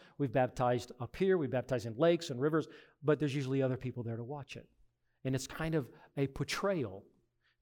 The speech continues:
In fact, one kid had received Christ, a young child, and in our children's department,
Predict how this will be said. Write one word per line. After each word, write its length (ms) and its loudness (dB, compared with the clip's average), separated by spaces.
In 60 4
fact, 160 0
one 160 4
kid 380 2
had 200 -2
received 380 -2
Christ, 420 0
a 60 -2
young 240 -2
child, 440 -6
and 180 0
in 140 2
our 60 2
children's 400 2
department, 480 0